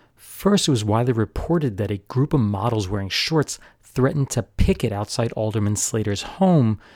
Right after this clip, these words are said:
which was located at sixty-seven First Avenue.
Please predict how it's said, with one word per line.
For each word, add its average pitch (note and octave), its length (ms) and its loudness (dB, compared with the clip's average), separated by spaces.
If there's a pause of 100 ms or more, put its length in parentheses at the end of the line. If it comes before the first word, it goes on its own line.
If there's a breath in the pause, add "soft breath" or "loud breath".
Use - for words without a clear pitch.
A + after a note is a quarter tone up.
(160 soft breath)
which E3+ 180 -2
was C#3 160 -2
located G#2 400 -2
at F#2 100 -6
sixty-seven - 760 -4
First - 340 -4
Avenue. A2+ 520 -2